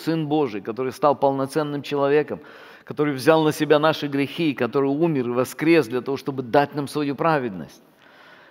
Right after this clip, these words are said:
Римлянам три двадцать один: «Но ныне, независимо от закона, явилась праведность Божия,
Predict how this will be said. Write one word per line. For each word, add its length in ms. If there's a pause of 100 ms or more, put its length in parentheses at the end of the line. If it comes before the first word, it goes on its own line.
Римлянам 500
три 180
двадцать 340
один: 340
«Но 100
ныне, 400
независимо 920
от 100
закона, 520
явилась 540
праведность 1000
Божия, 840